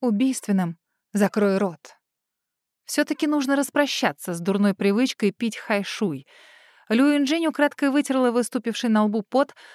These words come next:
Одно хорошо. Протрезвела быстро.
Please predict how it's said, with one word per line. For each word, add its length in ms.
Одно 260
хорошо. 540
Протрезвела 640
быстро. 480